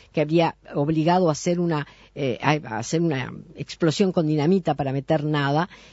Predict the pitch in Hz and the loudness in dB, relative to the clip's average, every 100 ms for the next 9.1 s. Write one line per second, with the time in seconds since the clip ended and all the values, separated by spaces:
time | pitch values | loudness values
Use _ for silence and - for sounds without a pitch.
0 | _ 180 175 175 175 180 175 151 175 170 | _ 2 2 4 0 0 -2 0 2 2
1 | 165 185 170 - 165 151 151 180 175 147 | 0 -2 -2 -4 -6 -2 0 2 2 2
2 | 147 147 160 165 - - - 147 - 160 | 0 0 0 -2 -6 -20 -4 -2 0 -2
3 | - - 160 147 156 - - 147 - 156 | -2 -2 0 0 -2 -14 -12 -6 -4 0
4 | 156 151 175 160 147 147 160 165 175 240 | 0 0 -2 -2 0 2 2 0 2 2
5 | 277 - 156 202 202 - 151 - 160 165 | 2 -2 -2 0 0 -2 -4 -2 0 2
6 | 196 220 170 139 143 143 156 175 165 139 | 2 2 -2 -4 -6 -2 0 0 -2 -4
7 | 143 147 156 - - - 160 156 165 147 | 0 0 0 -8 -20 -4 0 2 2 -2
8 | 139 165 147 143 135 - 202 220 190 131 | -2 0 0 -4 -6 -2 2 2 0 -2
9 | 156 | 0